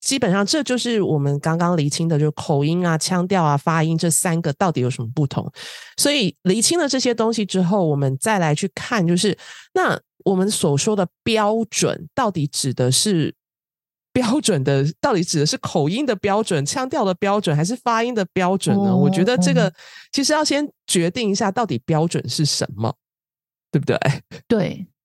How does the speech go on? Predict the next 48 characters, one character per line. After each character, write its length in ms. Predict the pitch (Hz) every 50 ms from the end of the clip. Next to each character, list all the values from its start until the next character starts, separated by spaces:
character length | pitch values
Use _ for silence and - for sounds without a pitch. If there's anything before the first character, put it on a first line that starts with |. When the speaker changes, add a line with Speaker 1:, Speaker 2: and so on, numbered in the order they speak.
| _ _ _ _ _ - - _ -
Speaker 1:
啊， 260 | - 147 131 139 139
我 140 | 143 160 165
整 220 | - 175 185 247
理 120 | 220 165 131
了 80 | 139
一 60 | 160
些 180 | 180 - 175 175
东 200 | 170 165 170 180
西， 160 | - - 143
我， 260 | 131 131 120 117 120
我， 220 | 107 131 143 139 -
我 120 | - 165 165
先 260 | - 240 247 262 254 -
讲 200 | - - 139 135
一 20 |
下 140 | - 233 220
我 160 | 185 151 123
的 140 | - 135 143
理 200 | 135 131 131 147
解 240 | 151 - 139 - -
好 200 | 139 - - -
了。 240 | - 80 - - 190 - _ _ -
Speaker 2:
<laughs> 520 | 349 440 440 - - - _ _ _ _ -
好， 220 | 196 185 196 208 214
谢 220 | - - 254 247
谢， 60 | 165
Speaker 1:
对， 340 | 156 190 175 165 156 143 139
对。 120 | - 156 139
Speaker 2:
先 200 | 143 147 170 180
配 180 | 233 208 196
文 180 | 170 165 160 170
先。 240 | 170 - 185 175 175 233 - - 135 - _ _ - - _ _ _ _ -
Speaker 1:
对， 160 | - 165 165
对， 20 | 160
对， 140 | 160 156 156
对， 60 | 156
我 80 | 151 160
先 160 | 220 233 247
讲 140 | - 139 151
一 40 |
下 100 | 190 175
我 80 | 147 127
的 100 | 127 135
理 220 | 131 123 117 139
解。 180 | - - - -
就 140 | 170 233 285
是 160 | 330 339 330
呢， 260 | 294 254 233 233 240